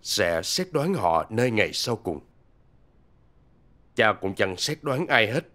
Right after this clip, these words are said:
nhưng đã giao trọn quyền phán xét cho con. Và trong sách Pierre, vì thời kỳ đã đến là khi sự phán xét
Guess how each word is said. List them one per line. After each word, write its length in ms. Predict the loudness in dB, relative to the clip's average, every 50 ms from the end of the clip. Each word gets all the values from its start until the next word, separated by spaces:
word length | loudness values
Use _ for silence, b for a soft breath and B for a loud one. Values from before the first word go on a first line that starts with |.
| _ _ _
nhưng 260 | 2 2 4 4 4
đã 100 | 4 2
giao 260 | 2 2 0 0 0 0 2
trọn 200 | 2 2 2 0 0
quyền 240 | 0 0 0 -2
phán 220 | -6 -8 -10 -6 -4
xét 240 | -4 -4 -4 -4 -8 -4 -2
cho 120 | -2 -2
con. 240 | -2 -2 -6 -6 -8 -10 _ _ _ _ _ _ _ _ _ _ _ _ _ _ _ _ _ _ _ _ _ _ _ _ _ _ -14 -2
Và 200 | 2 2 4 4
trong 200 | 2 0 -4 -4
sách 220 | -4 -4 -4 -6 -8 -6 -2
Pierre, 500 | 2 4 4 4 4 4 2 0 0 0 -2 -8 _ _ _ _ _ _ _ _ _ _ _ _ _ _
vì 180 | 0 2 2 2
thời 140 | 2 0 0
kỳ 260 | 2 2 0 0 2
đã 120 | 2 2 2
đến 340 | 2 0 -2 -4 -6 -6 -8 -12 _ _ _ _
là 220 | 0 2 2 2 0 0
khi 260 | 0 0 0 0 -2
sự 300 | -4 -4 -4 -4 -4 -6
phán 220 | -8 -10 -8 -4
xét 280 | -2 -2 -2 -2 -4